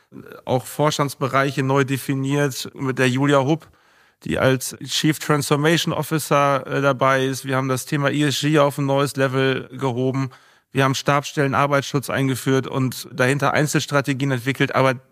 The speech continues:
wenn mich einer fragt, was die größte Herausforderung <laughs> war, dann war es echt der Name, weil da haben wir echt sessionweise zusammengesessen und gesagt, "Wie kann denn jetzt die Firma heißen?"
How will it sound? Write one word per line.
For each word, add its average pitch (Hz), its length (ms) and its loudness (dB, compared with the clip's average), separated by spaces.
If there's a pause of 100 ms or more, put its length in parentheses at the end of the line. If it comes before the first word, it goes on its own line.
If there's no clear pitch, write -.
wenn 143 240 2
mich 156 160 2
einer 147 160 4
fragt, 175 320 0
was 156 160 0
die 143 80 -2
größte 156 300 2
Herausforderung 160 720 -2 (100)
<laughs> - 100 -20
war, - 180 -2 (500)
dann 123 140 -2
war 156 100 4
es 156 60 -2
echt 170 180 -4
der 135 100 4
Name, 135 440 0
weil 127 140 2
da 135 80 4
haben 147 160 0
wir 147 320 0 (760)
echt 113 300 -10
sessionweise 151 1040 0
zusammengesessen 143 880 0
und 131 180 -4
gesagt, 127 400 -2
"Wie 123 80 -4
kann 127 200 0
denn 117 240 -4 (340)
jetzt - 260 -14
die 117 80 -10
Firma 117 320 -4
heißen?" 95 320 -10